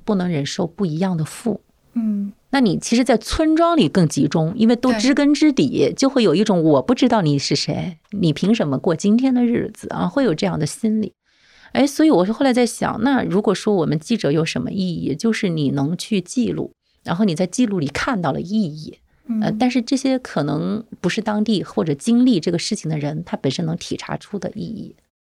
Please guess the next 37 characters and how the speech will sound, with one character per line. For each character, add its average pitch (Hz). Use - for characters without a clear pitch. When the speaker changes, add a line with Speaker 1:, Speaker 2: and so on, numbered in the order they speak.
Speaker 2:
记 -
得 254
在 247
我 196
们 185
刚 269
开 277
始 190
聊 175
这 262
个 220
话 214
题 196
的 190
时 190
候， 185
你 196
有 185
说 196
其 -
实 202
对 208
于 202
记 208
者， 180
特 -
别 190
是 202
社 202
会 196
记 190
者， -
可 -
能 180
积 220
累 214
的 208